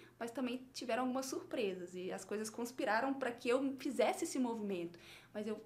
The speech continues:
nessas conversas eu tento sempre incentivar o time a, a pensar e ajudá-los nessa movimentação. "Poxa, pra, pra dar esse passo aqui,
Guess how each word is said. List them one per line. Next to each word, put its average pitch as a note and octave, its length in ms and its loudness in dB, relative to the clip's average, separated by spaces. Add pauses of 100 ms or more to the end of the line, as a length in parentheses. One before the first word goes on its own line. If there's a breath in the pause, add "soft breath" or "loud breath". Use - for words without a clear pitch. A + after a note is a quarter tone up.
nessas A3 260 -4
conversas A3 380 -4
eu A#3+ 100 0
tento B3 400 -4
sempre C4+ 400 -2
incentivar C#4 720 0
o D4 40 0
time B3+ 340 -2 (640 loud breath)
a, A#3+ 240 -8
a - 20 -6
pensar G#3 500 -2
e B3 80 2
ajudá-los A3+ 560 2
nessa G#3+ 300 2
movimentação. G3+ 520 -2
"Poxa, A3 220 0
pra, - 220 -2 (200)
pra G#3 120 -4
dar A#3+ 120 2
esse D4 180 -2
passo G#3+ 360 4
aqui, A3+ 460 -2